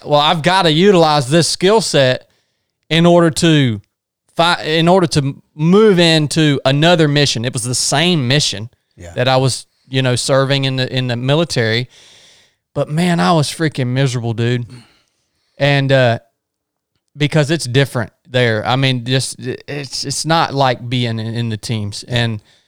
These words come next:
Speaker 1: and, uh, so after about six months, I went down to the local tactical shop.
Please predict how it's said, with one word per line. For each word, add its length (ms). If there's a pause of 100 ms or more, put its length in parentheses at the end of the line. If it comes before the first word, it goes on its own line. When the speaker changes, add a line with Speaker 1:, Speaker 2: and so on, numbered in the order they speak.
(340)
Speaker 1:
and, 360
uh, 220 (140)
so 440 (960)
after 260
about 220
six 320
months, 480 (180)
I 80
went 240
down 220
to 80
the 120
local 520 (800)
tactical 420
shop. 480